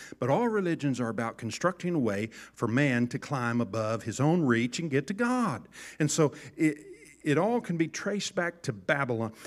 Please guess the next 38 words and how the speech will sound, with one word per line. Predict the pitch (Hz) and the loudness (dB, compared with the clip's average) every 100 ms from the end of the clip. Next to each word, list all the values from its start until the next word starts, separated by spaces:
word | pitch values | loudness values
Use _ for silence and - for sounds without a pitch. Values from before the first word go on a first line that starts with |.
| - | -2
And | 160 147 | 2 4
this | 247 240 | 2 0
is | 214 | -4
why | 185 175 | -4 -4
the | 143 | -4
harlot | 120 - 226 220 170 | -6 -6 -4 -2 -2
of | 139 | -2
the | 135 | -2
last | 143 143 - | 0 -2 -4
days | 131 127 120 | -4 -4 -4
is | 113 | -6
called | - 147 123 | -2 -2 0
the | |
mother | 120 175 202 104 113 - _ _ _ | 2 2 0 -4 -6 -16 _ _ _
of | - | -12
harlots | - 135 113 113 - | -8 -8 -6 -8 -8
and | 113 | -8
abominations. | 101 104 104 156 - - | -8 -8 -6 -6 -8 -12
She's | - 151 139 | -10 -6 -4
the | - | -4
source. | 101 - 262 220 - - - - _ _ _ - - | -6 -4 -2 -2 -4 -10 -14 -16 _ _ _ -20 -4
And | 139 | 0
in | 135 120 | 2 2
the | 123 143 147 | 2 2 2
end, | 117 107 110 - _ _ _ _ | 2 -2 -8 -14 _ _ _ _
how | - 165 | -4 -2
many | 175 | 0
know | 151 | 0
all | 123 131 135 | 0 0 -2
of | |
her | 101 | -4
chicks | - - 147 - - | -6 -2 -2 -2 -8
are | 113 | -6
gonna | 117 107 | -6 -8
come | - 117 | -6 -4
home | 110 95 | -4 -4
to | 90 | -4
roost? | 87 92 80 - - | 0 0 0 -4 -6